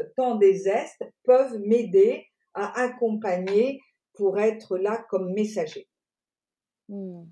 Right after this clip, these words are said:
Speaker 2: c'est, c'est aussi beau qu'intéressant.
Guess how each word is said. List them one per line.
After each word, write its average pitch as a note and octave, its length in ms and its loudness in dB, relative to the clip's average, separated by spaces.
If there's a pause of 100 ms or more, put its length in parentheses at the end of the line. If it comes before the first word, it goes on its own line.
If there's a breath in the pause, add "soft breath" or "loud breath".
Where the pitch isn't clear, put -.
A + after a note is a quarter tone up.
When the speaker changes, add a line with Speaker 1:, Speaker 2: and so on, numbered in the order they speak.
(300)
Speaker 2:
c'est, F3 340 -14 (460)
c'est G#3+ 160 -2
aussi G#3 300 -2
beau A#3+ 200 -2
qu'intéressant. A3 800 -2